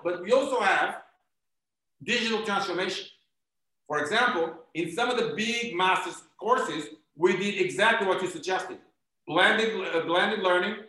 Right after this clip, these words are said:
where students, the faculty no lo-, is no longer remote low quality,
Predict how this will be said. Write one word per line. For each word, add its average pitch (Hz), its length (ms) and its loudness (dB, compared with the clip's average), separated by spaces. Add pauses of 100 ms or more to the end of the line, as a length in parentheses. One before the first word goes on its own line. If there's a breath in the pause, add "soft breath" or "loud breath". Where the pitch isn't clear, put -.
(220)
where 170 180 2
students, 220 500 -2 (320)
the 165 140 -4
faculty 214 580 0
no 208 160 0
lo-, 226 240 0
is 175 140 -6
no 233 60 -2
longer 233 320 0
remote 190 440 0
low 180 180 2
quality, 190 500 -4